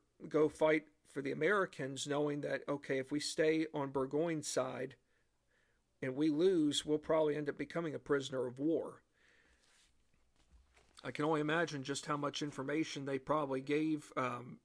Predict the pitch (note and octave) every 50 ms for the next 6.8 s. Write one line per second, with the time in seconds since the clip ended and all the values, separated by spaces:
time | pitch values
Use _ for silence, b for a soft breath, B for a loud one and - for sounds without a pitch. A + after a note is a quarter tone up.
0 | - D#3+ C#3 D3 C#3 C#3 B2+ B2+ B2 B2 B2 D3 D3+ C#3+ A#2 - - - - -
1 | - - _ _ _ _ _ _ _ _ - - - C#3+ C#3 - _ - C#3 C3+
2 | B2+ - - C#3+ D3 C#3+ C#3 C#3+ C#3 C3 C3+ C3 C#3 C3+ - - - - C3 B2
3 | C3+ - - C3+ C3 C3 A#2+ B2 C#3 C#3+ C#3+ D3 C3 A#2+ - - - C3+ C3+ B2+
4 | C3+ C3 C3+ - - D3 C#3+ - - C3+ B2 - - D#3+ D3 D3 C3+ - - -
5 | _ D#3 C3+ C3 B2 A#2+ B2 B2+ - B B B B B B B B B _ -
6 | D3+ D3 C#3+ C#3+ C3+ - - - D#3 E3 - C#3+ C#3 B2 -